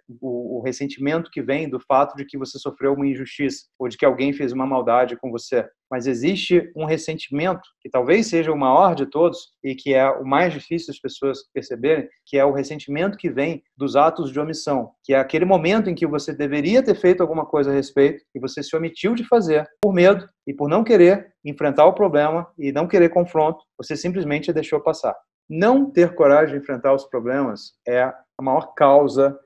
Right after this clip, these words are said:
da gente viver uma vida ruim. E esse é talvez um dos pontos mais importantes dessa história de virar nômade digital, ou talvez a base fundamental de por que esse negócio é importante.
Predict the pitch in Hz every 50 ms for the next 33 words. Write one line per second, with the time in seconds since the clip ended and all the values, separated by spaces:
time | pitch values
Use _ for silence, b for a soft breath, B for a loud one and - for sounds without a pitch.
0 | _ _ _ _ 147 135 113 123 131 131 - 139 127 110 117 123 127 135 135 120
1 | 104 107 117 117 120 120 123 131 135 - _ _ _ - 123 131 131 131 127 -
2 | _ _ - 156 160 170 165 - 180 175 170 165 170 170 143 123 143 156 147 156
3 | 156 143 135 - - 143 143 143 - 147 139 139 139 151 147 143 - 135 - -
4 | 143 139 135 135 - - 123 120 - - - - 127 131 131 120 113 107 120 117
5 | 123 117 117 117 117 117 113 104 110 107 - 127 131 135 120 - B B B B
6 | B - 127 120 - 120 110 113 110 117 113 113 113 113 127 135 151 156 127 113
7 | 110 104 - _ _ - 139 127 127 127 127 120 110 113 127 127 131 135 113 123
8 | 113 - - 143 - - - 160 170 165 143 123 110 104 - - 131 - - -
9 | 127 113 110 113 120 120 117 - - 120 110 - 117 107 - 131 131 131 120 -
10 | -